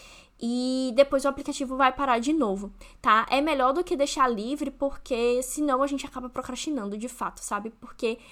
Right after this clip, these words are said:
a gen-, nós gastamos muito menos energia, né, pra poder tá nesses aplicativos do que estudando. E se você tá com essa tendência já de procrastinar, né, com dificuldade de cumprir as tarefas,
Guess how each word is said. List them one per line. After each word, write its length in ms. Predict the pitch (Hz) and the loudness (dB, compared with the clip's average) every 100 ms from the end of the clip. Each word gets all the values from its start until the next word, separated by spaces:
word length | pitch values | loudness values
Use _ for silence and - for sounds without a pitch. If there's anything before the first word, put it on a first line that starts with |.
| - - - - | -20 -20 -20 -4
a 160 | - | 0
gen-, 220 | 254 226 - | 0 -4 -6
nós 300 | 247 269 285 | 2 4 6
gastamos 360 | 294 302 269 | 4 2 0
muito 340 | 269 285 370 427 | -2 -2 -4 -4
menos 280 | 370 311 320 | -2 -2 0
energia, 680 | 277 294 269 226 233 277 | 0 0 -2 -6 -6 -4
né, 240 | 359 302 349 | -2 -2 -2
pra 240 | 339 285 | 0 -2
poder 320 | 302 370 302 | 0 0 0
tá 300 | 302 320 339 508 | 0 2 2 2
nesses 200 | 440 - | -2 -4
aplicativos 840 | 339 294 269 - - 247 294 302 | -4 -6 -10 -8 -6 -4 -2 -2
do 160 | 269 294 | -2 -2
que 140 | 294 | 0
estudando. 800 | 294 294 - 247 202 202 226 214 | -2 -4 -8 -6 -4 -2 -4 -4
E 420 | 214 208 208 208 202 - - - - - | -6 -6 -8 -10 -12 -16 -20 -20 -20 -18
se 800 | - - 240 240 247 233 233 220 202 | -10 -6 -4 -4 -4 -4 -4 -4 -4
você 240 | 240 247 | -4 -4
tá 360 | 233 226 220 277 | 2 6 6 4
com 120 | 247 | -2
essa 140 | 233 | -6
tendência 600 | 233 233 202 190 254 254 | -6 -4 -4 -4 -2 -2
já 200 | 220 190 | 2 0
de 100 | 208 | 0
procrastinar, 960 | 202 - - 214 - 226 190 202 220 214 | -8 -12 -12 -10 -8 -4 0 2 2 -2
né, 400 | 202 208 226 208 | -4 -4 -4 -6
com 140 | 202 | -6
dificuldade 480 | 220 - 233 208 208 | -10 -8 -4 0 0
de 60 | 254 | -2
cumprir 280 | 269 247 240 | -8 -6 -8
as 80 | |
tarefas, 640 | 240 254 202 196 - - | -2 2 2 0 -2 -10